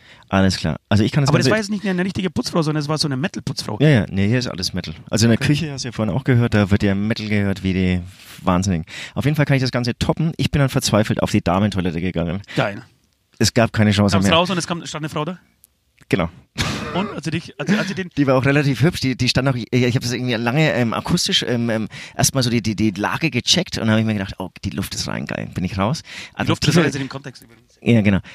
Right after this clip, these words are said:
Speaker 1: Ähm, bin ich raus und eine attraktive Frau steht vorm Spiegel und schminkt sich lautlos.
Speaker 2: Okay.
Speaker 1: Zack. Einmal gut, kurz zugeblinzelt, aber <laughs> ziemlich uncool,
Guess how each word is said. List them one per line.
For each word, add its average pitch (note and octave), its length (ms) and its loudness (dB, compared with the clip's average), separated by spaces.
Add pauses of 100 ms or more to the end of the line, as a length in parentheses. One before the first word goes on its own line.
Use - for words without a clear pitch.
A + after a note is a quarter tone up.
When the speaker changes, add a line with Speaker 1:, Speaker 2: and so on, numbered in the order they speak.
(140)
Speaker 1:
Ähm, G#2+ 300 2 (200)
bin C3 100 6
ich G#2 140 2
raus B2 280 4
und A2 200 2
eine G2 340 2
attraktive A#2+ 480 -4
Frau G2+ 220 2
steht G2+ 200 -2
vorm F#2+ 220 0
Spiegel G2 460 -4
und F#3+ 160 0
schminkt G2+ 360 0
sich - 240 -2
lautlos. D#2 640 -2 (220)
Speaker 2:
Okay. C#3 160 -10 (320)
Speaker 1:
Zack. - 320 0 (1200)
Einmal C3 240 2
gut, C3+ 160 -2 (140)
kurz - 260 0
zugeblinzelt, D3+ 600 0
aber A#2+ 180 0 (100)
<laughs> - 120 -10
ziemlich - 840 2
uncool, E3+ 640 0